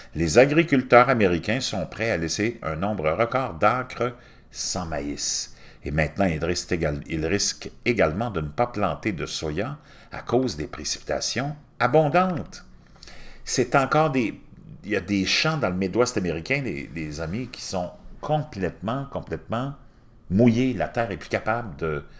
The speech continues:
d'absorber cette eau-là. Depuis le mois d'avril qu'ils sont dans l'eau. « Le maïs n'est pas censé être aussi grand à la mi-juin », a déclaré McKeown, qui peut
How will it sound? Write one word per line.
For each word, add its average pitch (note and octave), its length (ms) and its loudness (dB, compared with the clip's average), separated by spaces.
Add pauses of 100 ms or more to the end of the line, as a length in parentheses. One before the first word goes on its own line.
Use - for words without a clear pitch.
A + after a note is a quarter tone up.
(140)
d'absorber E2+ 420 -2
cette F2 260 -6
eau-là. D#2+ 340 -6 (380)
Depuis - 180 -10
le G2 80 -2
mois G2+ 120 2
d'avril G2 480 0
qu'ils C#2+ 100 -10
sont D#2+ 160 -4
dans D2+ 220 -2
l'eau. « D2+ 200 -6 (2250)
Le D#2 80 2
maïs F2+ 800 4
n'est D2+ 120 -6
pas G2 120 2
censé E2+ 360 4
être F2+ 180 2
aussi D#2+ 260 0
grand E2+ 340 0
à D#2+ 80 0
la D#2 120 0
mi-juin », E2+ 560 0 (760)
a C#2+ 80 -8
déclaré D#2 600 -2 (260)
McKeown, F2+ 540 0 (400)
qui - 120 -16
peut G2 360 4